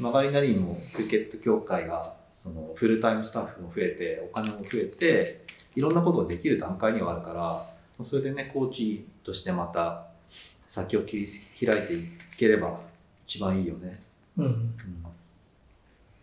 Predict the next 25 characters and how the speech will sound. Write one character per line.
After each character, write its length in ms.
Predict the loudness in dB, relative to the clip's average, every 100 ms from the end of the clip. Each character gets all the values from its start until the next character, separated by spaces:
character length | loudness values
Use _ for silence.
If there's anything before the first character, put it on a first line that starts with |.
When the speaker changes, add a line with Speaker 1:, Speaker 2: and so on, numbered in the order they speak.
| _ _ _ _ _ -6
Speaker 1:
う 60 | -4
ん。 20 |
Speaker 2:
な 40 | -4
る 80 | -6
ほ 80 | -14
ど 60 |
ね。 460 | -18 -20 -12 -10 0
Speaker 1:
あ 100 | 2
と 160 | 4 2
は、 120 | 2
え 420 | 2 0 0 -4
ー 20 | -2
と、 80 |
ム 60 | 4
ッ 100 | 6
シ 360 | 6 2 6 6
ュ、 260 | 4 -2 -16 -10
え 20 |
っ 40 |
と、 140 | 2 8
小 60 |
田 160 | 10 10
恵 40 |
梨 140 | 8 6
香 140 | 0